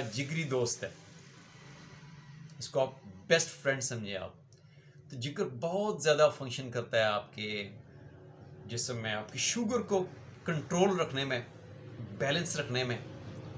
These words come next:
आपको energy level को balance रखने में, एनर्जी को store करने में, ठीक है, निज़ाम हाजमा में, खून बनाने में,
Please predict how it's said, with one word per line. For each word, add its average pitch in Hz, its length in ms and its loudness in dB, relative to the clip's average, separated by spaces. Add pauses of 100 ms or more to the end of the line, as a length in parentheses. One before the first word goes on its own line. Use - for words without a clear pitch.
(760)
आपको 170 440 6 (240)
energy 156 340 4
level 160 280 2
को 135 120 -2 (100)
balance 131 400 2
रखने 123 200 -2
में, 127 140 0
एनर्जी 123 320 2
को 139 180 -4
store 143 460 0
करने 131 260 2
में, 113 140 0 (1500)
ठीक 143 140 -4
है, 147 80 -4
निज़ाम 143 400 8 (160)
हाजमा 127 420 4
में, 135 140 0 (1800)
खून 180 360 4
बनाने 147 340 4
में, 120 120 0